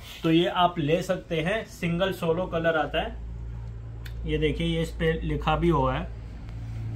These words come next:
"जॉर्जेट by शंकर प्रिंट्स डिजिटल", ये ओरिजिनल है और इसका सेम सोलो कलर आता है। आप कितने भी सूट ले सकते हैं मेरे से।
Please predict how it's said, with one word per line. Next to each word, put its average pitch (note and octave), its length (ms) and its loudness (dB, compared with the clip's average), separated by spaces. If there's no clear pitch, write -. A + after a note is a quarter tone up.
"जॉर्जेट D#3 460 6
by D3+ 380 6
शंकर D3+ 540 4
प्रिंट्स D3 460 2
डिजिटल", A#2+ 440 4
ये C3+ 140 4
ओरिजिनल E3 500 4
है G3 240 4
और D#3+ 320 2
इसका F3 280 0
सेम F3 380 0
सोलो E3+ 340 0
कलर D#3+ 280 2
आता C3+ 220 0
है। G3+ 40 0
आप - 180 -4
कितने F3+ 360 -6
भी E3+ 120 -4
सूट D#3+ 300 -6
ले D3+ 160 -4
सकते C3 300 -10
हैं A#2 80 -10
मेरे A2+ 160 -16
से। - 160 -18